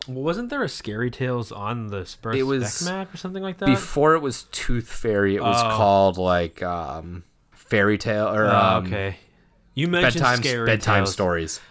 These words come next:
Speaker 1: You mentioned something about
Speaker 2: Yep.
Speaker 1: Scary Tales when we talked about that
Speaker 2: Yeah,
Speaker 1: one.
Speaker 2: it was ori-, originally on the very first Spec Maps, it was some, I think it was called Bedtime Stories. So we're like, "Oh, what are bedtime stories?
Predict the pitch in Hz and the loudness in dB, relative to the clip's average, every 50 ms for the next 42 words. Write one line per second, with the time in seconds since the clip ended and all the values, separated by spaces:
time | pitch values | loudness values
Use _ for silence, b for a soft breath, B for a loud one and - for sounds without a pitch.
0 | _ - - 123 123 139 151 156 - 147 135 113 - 117 110 101 101 107 104 101 | _ -10 -6 -4 -2 -2 -2 -2 -2 -4 -4 -4 -2 -4 -4 -4 -4 -6 -6 -6
1 | 98 95 101 101 95 - - 98 95 95 95 - 98 95 92 92 - - 98 92 | -4 0 0 0 0 0 -2 -6 -6 -6 -8 -8 -10 -8 -8 -10 -10 -10 -14 -14
2 | 87 - 101 101 101 98 101 98 95 92 - 98 98 101 110 101 98 101 107 117 | -12 -12 -12 -12 -12 -14 -16 -16 -18 -16 -14 -12 -10 -6 -4 -4 -4 -4 -2 -2
3 | 110 120 117 110 123 135 - 135 131 123 131 131 131 120 135 139 131 127 123 120 | 0 2 2 2 2 2 4 4 4 4 2 2 0 -2 -2 0 0 0 0 0
4 | 117 117 113 104 104 - 90 113 117 117 117 110 - - 117 110 - - 113 107 | 0 0 0 -2 -2 -2 -2 0 0 0 0 0 2 2 2 2 2 0 -2 -2
5 | 98 104 101 98 92 107 104 98 113 127 139 147 151 165 147 - - - - - | -2 0 -2 -2 0 0 0 0 2 4 4 4 4 4 2 0 0 -2 -2 -2
6 | - - 147 151 139 117 - - 107 101 87 85 104 101 101 - 120 117 117 117 | 0 2 2 2 2 2 2 2 0 0 2 2 0 0 0 2 2 2 2 2
7 | - - - 131 120 120 117 113 113 113 - B B B B B B - 113 110 | 0 0 2 4 4 4 4 2 0 0 -4 B B B B B B 0 2 4
8 | 104 98 101 98 - - - - 180 190 156 104 90 87 98 113 - - 143 151 | 4 6 4 2 0 -4 -2 0 2 2 2 2 2 2 2 2 2 2 0 0
9 | 117 - 104 92 90 87 - 92 87 90 92 92 - | 0 0 -2 -2 -2 -2 -4 -4 -4 -4 -4 -6 -6